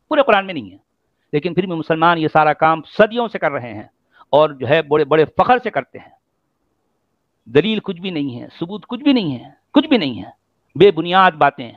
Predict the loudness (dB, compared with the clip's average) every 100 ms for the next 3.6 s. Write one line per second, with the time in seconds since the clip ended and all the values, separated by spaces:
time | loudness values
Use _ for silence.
0 | _ _ -14 -4 0 0 0 -4 -6 -4
1 | 0 0 0 -4 -4 -10 -6 -2 0 2
2 | 2 0 -2 0 2 2 0 -2 -4 -4
3 | -4 -2 0 0 -2 -14